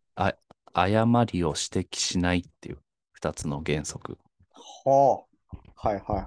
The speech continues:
Speaker 2: はい。
Speaker 1: これがね。
Speaker 2: 大丈夫？筆者。
Speaker 1: <laughs>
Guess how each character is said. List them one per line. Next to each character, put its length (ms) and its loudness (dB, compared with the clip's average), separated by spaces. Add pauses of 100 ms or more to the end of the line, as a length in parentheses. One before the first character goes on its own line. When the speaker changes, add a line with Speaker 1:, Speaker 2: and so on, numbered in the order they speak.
Speaker 2:
は 100 -8
い。 80 -16 (800)
Speaker 1:
こ 140 -4
れ 200 -4
が 180 0
ね。 400 0
Speaker 2:
大 300 4
丈 180 4
夫？ 160 0
筆 160 0
者。 460 0 (600)
Speaker 1:
<laughs> 960 -8